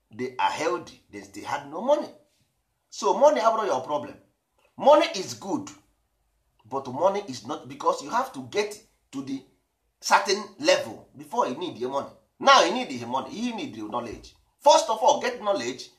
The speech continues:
then you have money. You don't put cab before the horse.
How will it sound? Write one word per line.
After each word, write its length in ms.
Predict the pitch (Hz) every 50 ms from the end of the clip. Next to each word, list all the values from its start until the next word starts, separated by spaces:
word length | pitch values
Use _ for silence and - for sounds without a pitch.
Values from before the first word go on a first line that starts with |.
| _ -
then 180 | 120 151 165 170
you 60 | 175
have 240 | - - 226 - 196
money. 220 | 240 285 294 - - - - _ _ _ _ _ _ _ _ _ _ _ _ _ _ _ _ _ _ _ _ _ _ _ _ _ _ _ _ _ _ _ _ -
You 100 | - 226
don't 280 | 277 330 339 330 330 -
put 220 | - 294 285 -
cab 260 | - - - - - -
before 240 | 311 - - 220
the 80 | - -
horse. 340 | - - - - - -